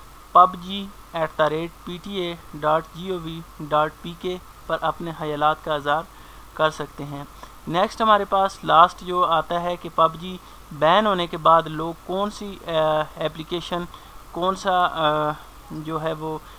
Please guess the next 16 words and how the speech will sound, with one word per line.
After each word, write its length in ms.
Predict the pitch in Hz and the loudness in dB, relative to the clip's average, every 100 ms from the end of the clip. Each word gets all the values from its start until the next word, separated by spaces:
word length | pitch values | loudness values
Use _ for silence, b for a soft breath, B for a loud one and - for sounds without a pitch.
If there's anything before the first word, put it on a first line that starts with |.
| B 151 | B -10
वीपीएन 460 | 180 185 214 202 | -8 -2 0 0
इस्तेमाल 460 | 170 - 160 147 151 | -2 -2 6 6 6
कर 180 | 151 151 | 0 0
रहे 200 | 156 147 | -2 -6
हैं 260 | 151 170 - - - | -6 -10 -12 -20 -16
इसे 180 | 156 175 | -10 -10
चलाने 440 | 165 156 151 156 | -6 2 2 2
के। 80 | 151 - _ _ _ - - | -4 -10 _ _ _ -20 -14
light 240 | 151 151 180 | -2 -2 -2
sale 300 | - 196 185 | -6 -6 -6
वीपीएन 520 | 165 165 185 185 180 | -8 -8 -4 -4 -2
है, 180 | 175 185 - - - - - - - - | -4 -6 -14 -20 -20 -20 -20 -20 -20 -12
ये 160 | 156 185 | -6 -6
उसका 240 | 180 185 | -2 0
logo 340 | 170 156 156 | 2 2 2
है। 280 | 175 180 165 | 2 2 -2